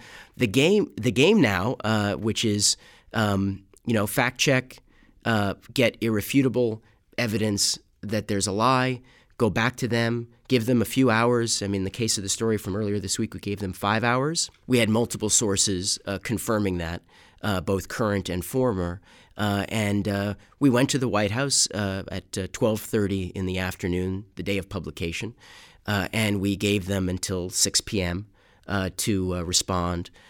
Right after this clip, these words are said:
uh, to it. And they basically asked us, frankly, to not publish the story, uh, until the next day. They wanted to wait until President Trump,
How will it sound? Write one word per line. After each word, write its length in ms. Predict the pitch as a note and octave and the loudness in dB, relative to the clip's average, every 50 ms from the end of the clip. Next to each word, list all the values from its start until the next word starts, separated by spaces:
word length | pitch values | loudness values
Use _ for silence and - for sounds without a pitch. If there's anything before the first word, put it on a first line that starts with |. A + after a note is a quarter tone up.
| - - - | -20 -12 -6
uh, 160 | - F#2+ F2+ F2 - | -4 -4 -2 -2 -2
to 180 | - A#2 G2+ | 0 0 2
it. 200 | F#2+ F#2 F2 - - | 0 0 -2 -6 -6
And 200 | - F2+ F#2 F2+ | -4 -2 -2 0
they 100 | F2+ F2+ | 0 0
basically 760 | E2+ G2+ G2+ G2+ - G2+ G2 - - F#2 F#2 F#2 F2+ F2+ F#2 - - - - _ - - - | 0 0 2 2 2 2 0 -2 -4 -2 -2 -2 -2 -4 -6 -10 -16 -20 -20 _ -16 -8 -6
asked 340 | A2 G#2+ G#2+ G#2+ - - - | -2 -2 0 0 0 0 0
us, 340 | F#2+ F#2 F2+ - - - - | 0 0 2 2 2 0 -2
frankly, 460 | - - - G2 F#2+ F#2 - G2 F#2 F2 | -6 -6 -4 -4 -4 -4 -4 -6 -6 -6
to 260 | - - F2+ F2 E2+ - - - | -6 -6 -6 -6 -8 -10 -8 -4
not 340 | G#2 A2 G#2+ - - _ | -4 -2 -2 -4 -6 _
publish 360 | - A2+ G2+ F2 G2+ F#2 - - | -6 -6 -4 -4 -4 -4 -4 -2
the 80 | F2+ | -2
story, 480 | - - - G2+ F#2 F#2 F2 F2 F2+ F2+ _ _ - - - _ - | -2 -2 -2 -2 -2 -2 -4 -6 -8 -10 _ _ -20 -20 -20 _ -8
uh, 360 | - F#2+ G2 F2+ F2 F2 F2 - - | -4 -2 -2 -2 -2 -2 -4 -6 -6
until 400 | F#2 G2+ F#2 - - G#2+ F#2+ F2+ | -4 -4 -4 -2 -2 -2 -2 -2
the 80 | F2+ | -2
next 280 | F2+ F2+ F2 - - - | -2 -2 -2 -2 -2 -2
day. 220 | - A2 G2+ G2 | 0 0 0 0
They 100 | F2+ F#2 | -2 -2
wanted 280 | F2 E2 F2 F2 E2+ - | -4 -4 -4 -6 -6 -6
to 100 | - F2+ | -6 -4
wait 220 | F2 F#2 F#2+ - | -2 -2 -2 -2
until 400 | - F2+ - - G2 E2+ E2+ - - - - - - - _ | -4 -8 -8 -6 -6 -6 -6 -8 -12 -20 -20 -20 -20 -20 _
President 380 | - - G#2 F#2 F#2+ F2 E2+ E2 | -6 -2 -2 0 0 -2 -2 -2
Trump, 380 | - - G#2 F2 E2+ - - | -2 -2 -2 -2 -4 -4 -8